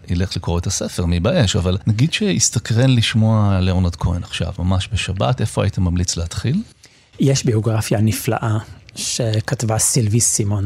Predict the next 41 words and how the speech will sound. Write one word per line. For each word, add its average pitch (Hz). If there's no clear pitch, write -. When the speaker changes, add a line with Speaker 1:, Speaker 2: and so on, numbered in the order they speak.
Speaker 2:
כמובן 110
שיש 104
את 117
המוסיקה 104
שלו, 107
בלי 110
סוף -
יש 123
את 110
האלבום 101
האחרון 110
שלו, 110
שכולל 113
את 110
השיר 110
You 104
Want 104
It -
Darker, 107
שזה -
ממש -
שיר 214
הפרידה -
שלו, -
ושיר -
שאולי 170
מתאים 131
לתקופה -
הזאת 131
של 127
החגים 117
וחשבון 120
נפש, 123
וזה 139
שיר 156
שהוא 120
ממש 107
עושה -
בו 143
חשבון -
נפש, 147